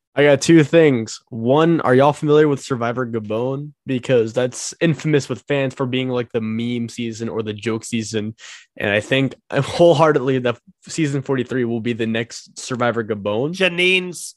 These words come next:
Speaker 2: jaw literally on
Speaker 1: Janine's
Speaker 2: the floor.
Speaker 1: jaw, Gabler winning. <laughs> Like,
Speaker 2: <laughs>
Speaker 1: and then the second is an open,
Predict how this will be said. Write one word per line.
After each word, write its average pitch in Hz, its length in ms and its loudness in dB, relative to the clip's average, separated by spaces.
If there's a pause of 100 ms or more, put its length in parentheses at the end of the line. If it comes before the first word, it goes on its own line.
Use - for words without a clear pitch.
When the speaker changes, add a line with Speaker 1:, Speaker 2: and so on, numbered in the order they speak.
Speaker 2:
jaw 160 500 2
literally 175 500 -2
on 156 80 4
Speaker 1:
Janine's 143 160 -2
Speaker 2:
the 120 60 -16
floor. 135 420 2
Speaker 1:
jaw, 160 80 -12
Gabler 160 420 2
winning. 131 720 -4
<laughs> 127 60 -8 (560)
Like, - 180 -4 (320)
Speaker 2:
<laughs> - 280 -20
Speaker 1:
and 151 140 4
then 139 320 4 (180)
the 143 160 0
second 180 400 2
is 143 160 0
an 139 160 0
open, 165 400 0